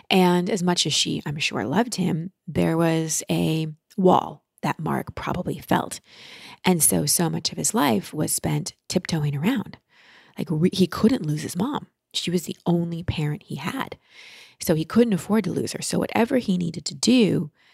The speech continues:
to keep her, he did. And you can see that pattern playing out now in his relationship.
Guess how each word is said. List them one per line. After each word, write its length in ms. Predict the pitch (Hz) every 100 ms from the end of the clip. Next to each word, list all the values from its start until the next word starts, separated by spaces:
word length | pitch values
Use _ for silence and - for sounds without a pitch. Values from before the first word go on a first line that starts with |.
| _
to 80 | -
keep 260 | - 339 -
her, 120 | -
he 200 | - 147
did. 360 | 175 226 - - _ _ _ -
And 120 | 170
you 60 | 160
can 120 | 156
see 160 | -
that 180 | 190 -
pattern 320 | - 156 175
playing 320 | 147 - 135 139
out 180 | 139
now 160 | 165 147
in 80 | 139
his 180 | 143 135
relationship. 680 | 139 240 - 190 - -